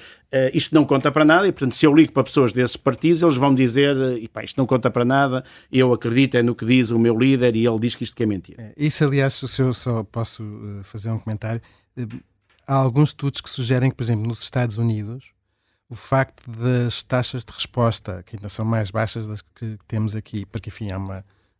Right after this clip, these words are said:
Speaker 2: uma experiência muito mais longa e mais cansaço e mais hostilidade.
Speaker 1: Mas tem outro tipo de precisão
Speaker 2: Eh,
Speaker 1: de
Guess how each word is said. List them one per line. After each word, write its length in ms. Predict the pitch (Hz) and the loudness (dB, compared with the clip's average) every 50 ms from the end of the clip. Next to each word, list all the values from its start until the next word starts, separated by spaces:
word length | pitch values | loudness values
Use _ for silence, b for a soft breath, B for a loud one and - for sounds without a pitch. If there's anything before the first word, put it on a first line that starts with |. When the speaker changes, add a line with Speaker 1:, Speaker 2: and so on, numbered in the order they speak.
| _ | _
Speaker 2:
uma 60 | - | -12
experiência 480 | 101 - - - 104 113 110 - - 104 | -12 -12 -10 -8 -6 -6 -6 -6 -6 -6
muito 260 | 107 113 117 107 - | -4 -4 -4 -4 -4
mais 220 | 117 117 110 113 170 | -2 -2 0 0 0
longa 260 | 143 117 160 139 139 | 2 2 2 4 4
e 60 | 139 | 4
mais 220 | 135 143 139 - | 2 2 2 0
cansaço 680 | - - 135 123 - - - 143 143 151 - - - 131 | 0 0 0 2 2 2 2 2 2 2 2 0 -4 -4
e 60 | 120 | -2
mais 320 | 123 120 123 123 113 110 | -2 0 0 0 -2 -2
hostilidade. 540 | 123 117 - - - 127 120 123 117 110 107 | -4 -6 -6 -8 -8 -6 -4 -4 -4 -4 -4
Speaker 1:
Mas 60 | 101 | -4
tem 200 | 98 117 107 107 | -4 -2 -2 -2
outro 180 | 104 101 - - | -2 -4 -6 -6
tipo 160 | - 104 - | -8 -8 -8
de 60 | - | -8
precisão 420 | - - - - 110 95 - 123 120 | -18 -16 -12 -8 -8 -6 -4 -4 -4
Speaker 2:
Eh, 360 | 117 113 117 113 113 110 | -2 -4 -4 -4 -4 -4
Speaker 1:
de 40 | 113 | -6